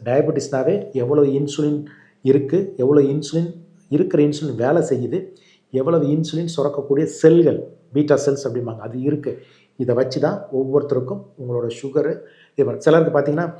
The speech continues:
சொன்ன மாதிரி நல்லா சாப்பிடுவாங்க, நல்லா வேலை செய்வாங்க, அவங்களுக்கு சுகர் கண்ட்ரோல் இருக்கும். சிலர் நல்லா சாப்பிடுவாங்க, நல்ல வேலை, ஆனா சுகர் கண்ட்ரோலே இருக்கும். ஏன்னா, அவங்களுக்கு இன்சுலின் ரொம்ப கம்மியா இருக்கும், இல்ல இன்சுலின் செல்லே இருக்காது. இப்ப சின்ன குழந்தைங்களுக்கு வர்றது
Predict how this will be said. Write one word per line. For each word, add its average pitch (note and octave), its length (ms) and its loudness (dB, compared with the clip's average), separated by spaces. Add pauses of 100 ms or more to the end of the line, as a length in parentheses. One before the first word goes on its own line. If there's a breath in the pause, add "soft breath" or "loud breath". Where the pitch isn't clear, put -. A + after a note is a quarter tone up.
(140)
சொன்ன C#3 240 -4
மாதிரி C#3 180 -2
நல்லா C3 200 0
சாப்பிடுவாங்க, C3 680 -2 (240 loud breath)
நல்லா C#3 200 0
வேலை C3+ 240 2
செய்வாங்க, B2 400 -2
அவங்களுக்கு B2+ 280 -4
சுகர் C3 200 -2
கண்ட்ரோல் B2 340 -4
இருக்கும். A#2 240 -10 (180 soft breath)
சிலர் C#3 300 -2
நல்லா B2+ 220 -2
சாப்பிடுவாங்க, D3 420 0
நல்ல D3 100 4
வேலை, D3+ 160 4
ஆனா D3+ 120 0
சுகர் D3+ 360 -2
கண்ட்ரோலே D#3 260 2
இருக்கும். B2 220 -2
ஏன்னா, D#3+ 220 -4
அவங்களுக்கு C#3+ 340 -4
இன்சுலின் F#3 500 -4 (300 soft breath)
ரொம்ப D#3+ 260 -8
கம்மியா D#3 380 -4
இருக்கும், A#2 220 -6
இல்ல D#3 140 -2
இன்சுலின் D#3+ 360 -6
செல்லே D#3 300 0
இருக்காது. - 360 -4 (320 soft breath)
இப்ப - 160 -20
சின்ன G#3+ 220 -2
குழந்தைங்களுக்கு D#3+ 540 2
வர்றது C3+ 260 -2